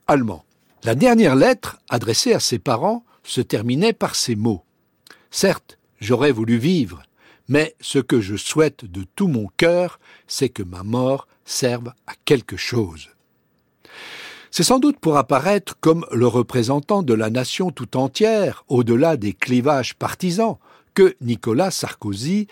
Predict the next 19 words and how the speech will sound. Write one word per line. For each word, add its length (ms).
a 160
réactivé 760
le 100
souvenir 480
de 100
Guy 200
Moquet. 440
Bien 220
que 120
communiste, 760
dès 400
mille 180
neuf 120
cent 180
quarante-quatre, 800
il 140
avait 180
été 380
cité 480